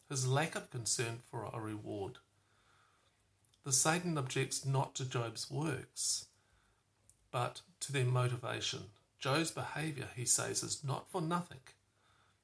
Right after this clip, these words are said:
In Satan's view, a religious attitude can only be explained by the expectation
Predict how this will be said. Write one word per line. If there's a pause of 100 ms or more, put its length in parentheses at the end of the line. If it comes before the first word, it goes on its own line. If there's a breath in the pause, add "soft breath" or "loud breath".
(120)
In
Satan's
view,
a
religious
attitude
can (140)
only
be
explained (480 soft breath)
by
the
expectation